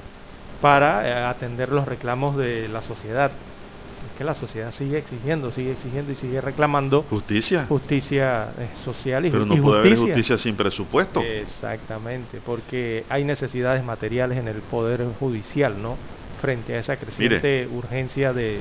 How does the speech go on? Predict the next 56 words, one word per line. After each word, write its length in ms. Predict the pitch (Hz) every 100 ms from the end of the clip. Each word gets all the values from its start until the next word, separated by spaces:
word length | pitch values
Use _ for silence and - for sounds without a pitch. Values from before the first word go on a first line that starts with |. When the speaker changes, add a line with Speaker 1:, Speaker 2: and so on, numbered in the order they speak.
| - 139
Speaker 1:
la 100 | 131
justicia, 460 | 135 - 202 -
como 140 | 123 120
usted 160 | 131
bien 160 | 127 123
señala. 320 | 127 143 139 120 - - - - - - - - -
De, 140 | 135
e, 240 | 135 147 -
e, 160 | 170 175
eso 220 | 160 180
cuarta 380 | - 165 - 165
Speaker 2:
En 80 |
Speaker 1:
incluso 240 | 147 160 226
Speaker 2:
otros 200 | 175 139
Speaker 1:
el 40 |
Speaker 2:
tiempos, 260 | 127 123 156
Speaker 1:
acceso 180 | 165 175
a 40 |
la 80 | 147
justicia 480 | 135 - 147 143 151
y 60 |
a 40 | 120
la 60 | 107
Speaker 2:
mire, 200 | 120 92
Speaker 1:
transparencia 320 | 73 - 147
en 60 | 139
las 100 | 123
decisiones, 300 | 107 104 101
Speaker 2:
a 60 |
mí 120 | 127 196
me 120 | 185
Speaker 1:
¿no? 60 |
Speaker 2:
gusta 240 | 165 151 139
hablar 280 | 120 117 117
con 200 | 117 90
ejemplos, 420 | 90 80 - - - -
Lara. 260 | 78 71 - - - - - - - - - - - - - -
A 40 |
mí 120 | 90 127
me 120 | 127
gusta 280 | 117 117 107
hablar 300 | 87 95 101
con 280 | 98 82 73 - - -
señales. 640 | - 95 92 85 76 76 - - - - - - - -
Cuando 220 | - 190 98
yo 120 | 143
le 120 | 156
digo 180 | 143 135
a 20 |
los 120 | 113
oyentes 420 | 92 87 101 110
que 120 | - 85
la 140 | 78
mula 260 | 90 107 101
es 60 | -
parda, 340 | 101 92 87